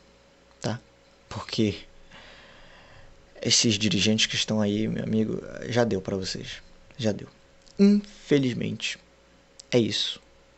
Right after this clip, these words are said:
Não é culpa do torcedor, é culpa da omissão. Enfim, não sei mais como defini-los, adjetivá-los. Espero que tenha sido por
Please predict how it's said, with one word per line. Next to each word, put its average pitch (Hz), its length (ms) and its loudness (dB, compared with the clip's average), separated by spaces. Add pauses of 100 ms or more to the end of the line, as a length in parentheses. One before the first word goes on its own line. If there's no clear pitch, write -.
(920)
Não 117 100 0
é 113 40 2
culpa - 220 -2
do - 100 -8
torcedor, 123 640 2 (1200)
é 110 80 -4
culpa - 240 -4
da 107 140 2
omissão. 110 580 0 (2250)
Enfim, - 380 -6
não 170 140 2
sei 170 180 0
mais 120 240 0
como 104 360 -4 (240)
defini-los, 107 680 -4
adjetivá-los. - 880 -4 (760)
Espero - 300 2
que - 60 -6
tenha 135 220 0
sido 127 280 0
por 117 520 0